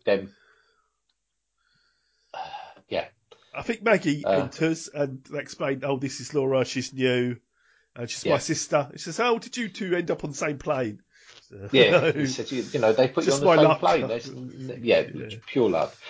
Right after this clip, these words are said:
Speaker 1: This is her first flight.
Speaker 2: Yeah, flight.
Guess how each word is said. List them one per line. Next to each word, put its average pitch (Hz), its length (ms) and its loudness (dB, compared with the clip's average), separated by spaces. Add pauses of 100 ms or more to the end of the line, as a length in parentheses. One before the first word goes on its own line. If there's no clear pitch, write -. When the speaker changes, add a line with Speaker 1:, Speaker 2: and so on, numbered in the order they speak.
(160)
Speaker 1:
This 123 220 4
is 110 80 0
her 117 120 8
first - 560 -2 (220)
flight. 85 300 -4
Speaker 2:
Yeah, 92 100 -12 (160)
flight. 98 320 -14